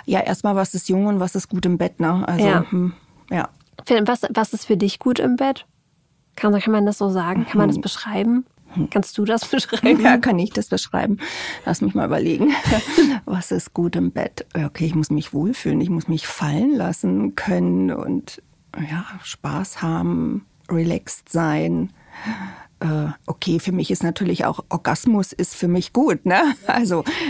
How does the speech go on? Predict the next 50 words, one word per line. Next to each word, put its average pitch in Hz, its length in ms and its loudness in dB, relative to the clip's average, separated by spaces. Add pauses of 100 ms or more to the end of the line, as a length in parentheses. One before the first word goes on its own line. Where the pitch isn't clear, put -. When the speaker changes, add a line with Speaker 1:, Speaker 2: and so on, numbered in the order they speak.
(140)
Speaker 2:
Aber 220 160 2
das - 140 4
Speaker 1:
ja. 156 40 0
Speaker 2:
passiert 240 440 0
ja 220 200 2
auch, 208 80 -4
wenn 214 140 2
der 202 140 0
Rest 214 240 -2
erfüllt 208 340 2
ist, 180 160 -2
ne? 220 180 2
Wenn 226 140 2
man 214 160 2
sich 202 180 -2
wohlfühlt, 208 380 2
Speaker 1:
Ja, 196 120 4
Speaker 2:
wenn 202 60 4
man 208 120 2
sich 208 180 -4
fallen 202 200 4
Speaker 1:
genau. 196 140 6
Speaker 2:
lassen 190 200 0
kann. 196 400 0 (120)
Speaker 1:
Ja. 160 160 -2 (280)
Speaker 2:
Ich - 80 -8
frage 254 200 0
mich 233 200 2
gerade, 220 400 2
ob 208 160 0
es 214 120 -2
irgendwas 214 300 0
gibt, 214 180 0
was 208 140 2
ein 202 180 -2
Mann 214 200 2
machen 214 260 0
kann, 214 240 0
damit 202 300 0
man 240 200 2
sich 262 220 -2
wohlfühlt 262 500 2
und 196 120 2
damit 202 260 2
man 233 160 2
sich 233 140 -6
besser 233 260 -2
fallen 240 300 0
lassen 240 240 -2
kann. 269 320 0